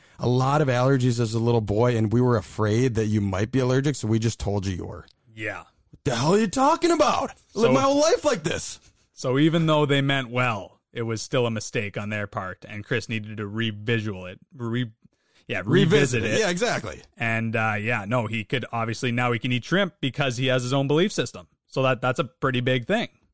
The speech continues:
Speaker 1: Yeah, so, I mean, it's shrimp in this case, but
Speaker 2: Yeah.
Speaker 1: think of the big things that you could be missing out on. I mean, big.
Speaker 2: Yeah.
Speaker 1: If you never question authority.
Speaker 2: Yeah, absolutely. So, yeah,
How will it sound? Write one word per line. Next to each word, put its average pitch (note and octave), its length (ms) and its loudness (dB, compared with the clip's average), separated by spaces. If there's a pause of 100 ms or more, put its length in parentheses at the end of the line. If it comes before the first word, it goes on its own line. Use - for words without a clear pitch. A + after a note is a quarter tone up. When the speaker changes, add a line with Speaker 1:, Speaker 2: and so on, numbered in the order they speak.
Speaker 1:
Yeah, B3 360 -2
so, A3+ 220 0
I E3 120 0
mean, E3+ 160 2 (100)
it's G3 140 -4
shrimp B3 320 -2
in B2+ 80 4
this G#3+ 160 0
case, - 400 -6 (120)
but E3 120 0
Speaker 2:
Yeah. - 60 -6
Speaker 1:
think C#4 200 0
of G#2+ 280 -4
the G#2 200 -2 (120)
big F#3 300 2
things E3+ 300 2
that B2 60 -2
you A#2+ 80 0
could D3 160 0
be B2+ 80 4
missing A#2 320 2
out B2 200 2
on. F#2+ 160 -2
I A2+ 80 0
mean, F3 200 4
big. C3+ 560 0 (260)
Speaker 2:
Yeah. F#2+ 340 -10 (160)
Speaker 1:
If A#2+ 120 -4
you C#3+ 80 4
never D#3 240 2
question C3+ 640 0
authority. A2 560 0 (540)
Speaker 2:
Yeah, G#2+ 400 -12
absolutely. G#2 800 -6
So, B2 220 -2
yeah, A#2+ 360 0